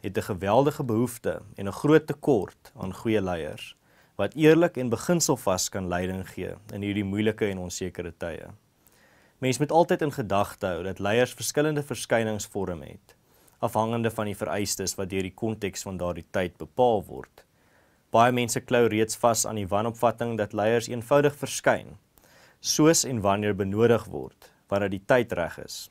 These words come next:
soortgelyk aan die bekende tema van ridders op wit perde in mites en legendes. In die regte wêreld leer die geskiedenis ons egter dat elke groot leier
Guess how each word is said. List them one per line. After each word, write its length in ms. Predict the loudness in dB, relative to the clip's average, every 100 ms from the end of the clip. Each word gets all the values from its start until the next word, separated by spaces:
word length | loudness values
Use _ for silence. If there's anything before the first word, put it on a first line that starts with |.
| _
soortgelyk 640 | -2 2 2 2 2 2 2
aan 120 | -4
die 60 | -6
bekende 400 | -6 -4 -2 -2
tema 400 | 0 0 0 -2
van 240 | -2 -4
ridders 360 | -2 0 -2 -4
op 100 | -6 -6
wit 160 | -6 -2
perde 440 | 2 2 0 -6 -8
in 160 | -8 -8
mites 340 | -4 -4 -4
en 140 | -6
legendes. 640 | -10 -8 -10 -8 -12 -14 -18 _ _
In 60 | 0
die 140 | 4
regte 300 | 6 4 4 6
wêreld 340 | 8 8 4
leer 220 | 4 4
die 100 | 2
geskiedenis 480 | -4 -4 -2 -2 -2
ons 140 | -4
egter 400 | -4 -6 -4 -6
dat 80 | -2
elke 260 | 0 -2 -4
groot 400 | -6 0 2 2
leier 460 | -2 -2 -4 -6